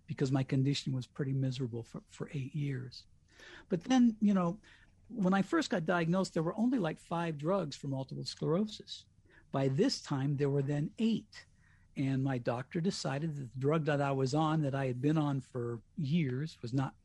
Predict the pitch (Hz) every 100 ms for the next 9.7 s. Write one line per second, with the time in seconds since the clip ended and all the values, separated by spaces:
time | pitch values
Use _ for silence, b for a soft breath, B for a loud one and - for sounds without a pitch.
0 | _ - 143 151 143 131 120 117 110 143
1 | _ b b b b - 127 127 135 143
2 | 139 135 - 135 131 143 - 202 160 120
3 | - 156 143 - 175 165 143 143 - 135
4 | - - - 110 135 135 - 151 147 -
5 | 151 131 127 139 180 127 139 - - _
6 | b b b - 131 127 135 - - 135
7 | - 196 214 - 127 113 165 - _ b
8 | b b b b - 208 175 185 - -
9 | 190 165 - - 170 156